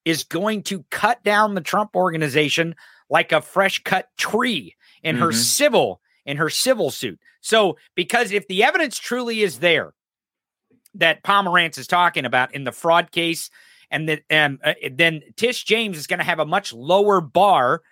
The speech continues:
Speaker 1: than criminality in the civil case with that evidence. So don't, I, I know it's, "Oh, he needs to go to prison and blah, blah, blah,"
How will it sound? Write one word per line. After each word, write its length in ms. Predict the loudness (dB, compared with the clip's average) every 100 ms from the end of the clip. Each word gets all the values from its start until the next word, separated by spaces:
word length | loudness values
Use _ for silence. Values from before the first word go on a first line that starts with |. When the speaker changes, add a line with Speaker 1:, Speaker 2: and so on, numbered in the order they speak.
| _ _ _ _
Speaker 1:
than 140 | -4 -4
criminality 880 | -2 -2 0 2 4 4 4 0 -4
in 100 | -8
the 80 |
civil 420 | -6 -4 -2 0 -4
case 540 | -2 -4 -2 -4 -6 -10 _ _ _
with 320 | -2 0 0 2
that 200 | 0 2
evidence. 640 | 0 0 -6 -10 -10 -10 _ _
So 440 | -12 -2 0 0 -6 _
don't, 320 | 0 0 0 _ _ -4
I, 160 | -2
I 100 | 0 -2
know 260 | 2 2
it's, 260 | 2 -2 -12 -10
"Oh, 280 | -2 2 2
he 140 | 0 -4
needs 240 | -6 -8
to 60 | -4
go 200 | 0 0
to 80 |
prison 440 | 0 -2 -2 -2 -6
and 220 | -8 -6
blah, 320 | 0 2 4
blah, 300 | 4 4 2
blah," 400 | 4 2 4 0